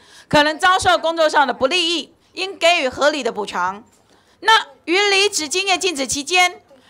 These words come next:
每月补偿金额不得低于劳工离职时月平均工资百分之五十，并应约定一次预为给付或按月给付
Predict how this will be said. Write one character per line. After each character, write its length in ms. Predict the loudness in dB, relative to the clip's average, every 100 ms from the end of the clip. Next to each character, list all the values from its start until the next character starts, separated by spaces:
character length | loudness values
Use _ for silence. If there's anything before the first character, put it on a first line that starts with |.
| -2
每 300 | 2 2 0
月 140 | 2 2 2
补 100 | -2 0
偿 200 | 0 0
金 200 | -2 2
额 360 | 4 4 -2 -14 _ -4
不 120 | -4
得 400 | 2 4 4 2
低 440 | 0 2 2 2
于 320 | 0 -4 -6 -10 _
劳 300 | 2 4 4
工 340 | 2 0 0 -6
离 200 | -4 -4
职 320 | -6 -6 -6
时 300 | -4 -4 -6
月 340 | 0 2 2
平 280 | 2 -10 -8
均 220 | -8 -4
工 200 | -2 -2
资 160 | -4 -8
百 220 | -2 0
分 160 | 0 -6
之 120 | -6
五 160 | -6 -6
十， 360 | -8 -8 -10 -14 -20 _ _ _ _
并 280 | 0 2 0
应 240 | -4 -4 2
约 180 | 2
定 220 | 2 -2 -2
一 100 | -8
次 360 | -4 -2 -2 -4
预 220 | -4 -2
为 240 | 0 0 0
给 220 | -4 -8
付 180 | -8 -2
或 100 | -2
按 340 | 0 -4 -2
月 140 | -4
给 180 | -6 -10
付 300 | -12 -12 -12